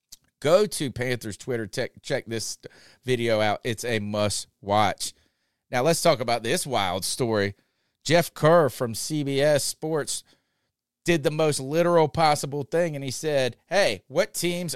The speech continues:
overvalue a player?" And what he meant by that is not what you would think. And that is, he literally is talking about the most literal,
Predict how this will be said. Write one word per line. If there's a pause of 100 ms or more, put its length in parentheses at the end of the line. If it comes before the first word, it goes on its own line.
(160)
overvalue
a
player?"
And
what
he
meant
by
that
is (720)
not
what
you
would
think. (460)
And
that
is, (500)
he
literally
is
talking
about
the
most
literal,